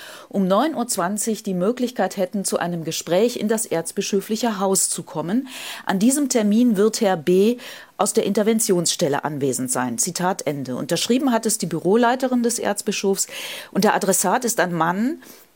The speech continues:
den wir in unserer Recherche Matteo Schuster nennen, den wir persönlich gesprochen haben und dessen Lebensgeschichte wir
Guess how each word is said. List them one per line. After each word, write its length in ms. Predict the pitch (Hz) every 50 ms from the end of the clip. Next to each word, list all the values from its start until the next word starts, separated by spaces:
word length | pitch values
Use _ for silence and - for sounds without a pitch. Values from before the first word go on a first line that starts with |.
| _ 180 -
den 260 | 214 220 226 220 170
wir 240 | 180 220 262 262 180
in 100 | 214 -
unserer 400 | - 202 226 220 214 208 180 170
Recherche 480 | 185 175 - 202 185 196 208 - 220
Matteo 580 | 196 180 170 - - 208 190 180 165 160 151 - _
Schuster 480 | - - - 247 277 277 - - 269 254
nennen, 560 | 240 240 240 233 240 254 247 240 220 - - -
den 220 | - 196 196 185 175
wir 80 | 180
persönlich 560 | 170 175 175 165 156 180 190 202 214 196 - -
gesprochen 520 | 180 - - - 156 170 180 233 220 202
haben 220 | 196 214 220 214
und 140 | 214 208 196
dessen 220 | 196 190 - 190 180
Lebensgeschichte 840 | 175 175 185 185 190 - - 208 180 - 202 185 - - 185 165
wir 380 | 156 175 170 170 170 165 156 -